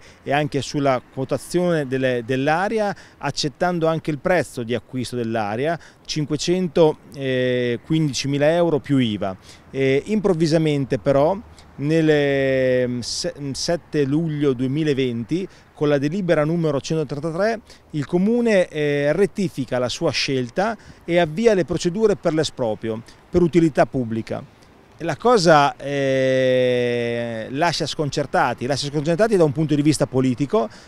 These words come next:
perché un politico quando dice una cosa e mette nero su bianco quello che dice lo deve portare avanti, e quindi da un punto di vista di serietà, ma lascia sconcertati anche per quello che i dirigenti dell'amministrazione comunale hanno fatto.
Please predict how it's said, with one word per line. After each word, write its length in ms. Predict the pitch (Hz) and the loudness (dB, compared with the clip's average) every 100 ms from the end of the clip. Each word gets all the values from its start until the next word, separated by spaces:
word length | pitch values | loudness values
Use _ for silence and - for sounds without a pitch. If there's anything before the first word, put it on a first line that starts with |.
| - | -8
perché 240 | 151 139 156 | -6 -2 0
un 160 | 151 | 0
politico 480 | 147 165 180 165 143 | 0 0 0 0 0
quando 300 | 123 139 139 | 0 -2 -2
dice 240 | 143 151 | -2 -4
una 140 | 156 139 | -6 -4
cosa 580 | 190 196 190 165 143 - | 0 2 2 2 0 -2
e 120 | 139 | -4
mette 360 | 151 175 151 | -4 -4 -4
nero 180 | 147 160 | -2 -2
su 160 | 143 135 | -4 -2
bianco 300 | 165 139 131 | -2 -2 -2
quello 180 | 147 - | -2 -2
che 120 | 139 | -4
dice 380 | 190 180 156 127 - - | -6 -2 -2 -2 -8 -8
lo 80 | |
deve 160 | 131 143 | 2 2
portare 320 | 123 - 131 | 2 -2 0
avanti, 520 | 131 123 110 - 107 - - | 0 -2 -6 -8 -12 -14 -16
e 120 | - 139 | -12 -2
quindi 400 | 175 170 151 143 | 0 0 0 0
da 80 | |
un 60 | 135 | -2
punto 220 | 143 147 | -2 -2
di 40 | 147 | -2
vista 160 | 123 | -2
di 120 | 131 | -4
serietà, 500 | 123 131 127 117 95 - - - | -4 -6 -4 -4 -6 -8 -16 -4
ma 120 | 156 | 0
lascia 220 | 190 156 | 0 -2
sconcertati 720 | 139 170 180 170 226 233 156 | -4 -4 -2 -2 -2 -2 -2
anche 400 | 170 160 156 139 | -4 -2 0 0
per 220 | - 143 | -2 -4
quello 220 | 180 196 | 0 0
che 120 | - 151 | 0 -4
i 100 | 139 | 0
dirigenti 560 | 165 165 143 247 156 | 2 2 0 -2 0
dell'amministrazione 720 | 135 131 135 131 120 - 143 | -2 -2 -4 -6 -8 -6 -6
comunale 340 | 120 131 135 127 | -6 -4 -2 -2
hanno 180 | 123 113 | -4 -6
fatto. 460 | 117 101 - 110 | -6 -6 -8 -14